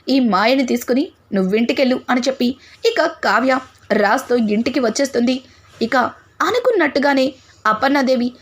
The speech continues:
పంతులు గారిని పిలిపించి ఆ మాయ అలాగే రాజులిద్దరి పేరు మీద మంచి ముహూర్తాన్ని పెట్టిస్తుంది. వాళ్ళిద్దరి పేరు మీద రేపు,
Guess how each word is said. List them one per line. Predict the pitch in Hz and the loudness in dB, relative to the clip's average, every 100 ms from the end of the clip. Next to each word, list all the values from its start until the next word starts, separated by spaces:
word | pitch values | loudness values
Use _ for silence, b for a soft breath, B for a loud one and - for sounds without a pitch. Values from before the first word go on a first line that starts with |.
| B - | B -4
పంతులు | 330 392 480 403 | -2 0 0 2
గారిని | 339 302 | 2 2
పిలిపించి | 262 269 269 - 285 b b b _ 208 | 0 0 0 -2 -2 b b b _ -4
ఆ | - - - - - | -4 -8 -20 -14 -2
మాయ | 214 214 262 269 254 - | 0 2 2 2 0 -2
అలాగే | 254 277 254 269 | 0 0 2 2
రాజులిద్దరి | 208 214 262 254 247 262 | 2 2 0 0 0 0
పేరు | 240 240 | 0 2
మీద | 247 240 247 - - - | 2 0 -2 -8 -16 -4
మంచి | 196 220 269 | -2 0 0
ముహూర్తాన్ని | 233 254 262 269 | 2 0 0 0
పెట్టిస్తుంది. | 262 233 254 254 254 247 254 - - _ 226 | 0 0 -2 -2 0 0 -2 -8 -20 _ -2
వాళ్ళిద్దరి | 349 381 233 240 370 | 0 0 -2 0 -2
పేరు | 359 269 | 0 0
మీద | 294 294 277 - B B - | 2 2 0 -2 B B -4
రేపు, | 208 220 254 254 | 0 2 2 -2